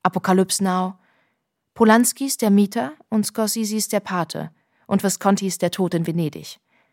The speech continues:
Die Liste ist viel länger. Ich werde sie fortführen. Und noch etwas fällt mir auf. Wenn mich ein Film erschüttert, sage ich oft, „Der ist sicher aus den siebzigern.“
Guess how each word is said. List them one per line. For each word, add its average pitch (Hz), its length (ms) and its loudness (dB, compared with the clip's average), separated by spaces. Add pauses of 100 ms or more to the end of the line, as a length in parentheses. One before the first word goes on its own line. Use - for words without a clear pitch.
(260)
Die 240 80 4
Liste 240 260 4
ist 202 160 -2
viel 220 160 2
länger. 156 380 -2 (180)
Ich 180 140 -2
werde 175 160 4
sie 170 100 -6
fortführen. 151 580 -6 (1000)
Und 226 400 6
noch 214 180 4
etwas 156 340 -4
fällt 156 220 -6
mir - 160 -2
auf. 165 240 -4 (560)
Wenn 208 220 10
mich 220 160 8
ein 196 80 4
Film 220 180 4
erschüttert, 214 640 -2
sage 190 320 4
ich - 220 -2
oft, - 340 -2 (460)
„Der 160 100 2
ist - 140 -2
sicher 160 260 -2
aus 151 160 -6
den 156 120 -4
siebzigern.“ 147 640 -6